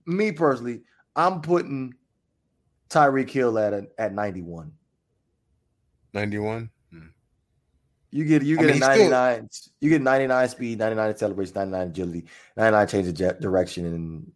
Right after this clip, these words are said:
Speaker 1: I, okay, I'll give you a ninety-nine deep route run. But outside of that, everything else is fair game with me. You getting, you getting everything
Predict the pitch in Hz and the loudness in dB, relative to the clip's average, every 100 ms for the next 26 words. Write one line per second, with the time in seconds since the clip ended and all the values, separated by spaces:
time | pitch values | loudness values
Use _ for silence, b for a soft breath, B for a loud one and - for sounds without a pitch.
0 | - 95 - - 80 76 82 90 78 76 | -8 -6 -6 -8 -8 -8 -8 -8 -8 -8
1 | 73 71 73 69 80 76 _ _ _ 90 | -8 -10 -14 -14 -16 -16 _ _ _ -2
2 | 90 - - 69 73 76 73 - B B | 0 0 -6 -8 -6 -6 -6 -10 B B
3 | - 98 104 110 95 92 117 95 - b | 0 2 6 6 6 8 8 6 2 b
4 | b - 131 123 110 107 127 120 - 87 | b 2 4 4 4 6 6 6 2 -4
5 | - 107 90 120 117 90 87 120 98 87 | 0 2 2 2 2 -2 -4 -4 -4 -8
6 | 110 110 101 92 113 107 104 107 107 110 | -4 -2 -4 -8 -6 -2 -2 -2 0 0
7 | 104 107 101 101 | 0 -2 -4 -6